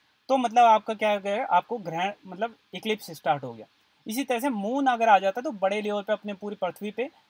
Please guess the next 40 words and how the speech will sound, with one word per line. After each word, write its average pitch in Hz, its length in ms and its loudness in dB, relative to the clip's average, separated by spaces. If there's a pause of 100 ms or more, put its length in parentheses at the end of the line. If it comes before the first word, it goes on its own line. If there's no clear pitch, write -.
बहुत 240 180 0
सारी 220 200 2
जगह 175 240 -2
पे 240 140 -4
वो 311 100 -6
दिखना 202 300 -6
start, 190 360 -2 (360)
बंद 180 280 0
कर 180 140 0
देता 143 240 -6
सोलर 135 300 -8
इक्लिप्स। 139 280 -20 (200)
पर 311 140 2
वो 302 160 -2
जहाँ 214 260 -2
जहाँ 277 160 4
परछाई 226 380 -2
होगा 254 180 2
वहाँ 175 280 0
पे, 123 140 -12 (320)
पूरी 294 260 -2
दुनिया 220 380 0
में 311 260 -2
eclipse 254 380 -6
एक 240 100 -2
साथ 269 240 8
नहीं 285 140 2
हो 208 80 -2
सकता। 143 280 -14 (500)
जहाँ 180 240 0
पे 262 100 -6
ये 254 200 -4
सामने 226 440 -2
इसकी 208 260 -10
परछाई 196 320 -6
पड़ेगी 196 320 -4
वहाँ 156 220 -2
पे 190 100 -10
ही 175 60 -6
होगा। 110 240 -10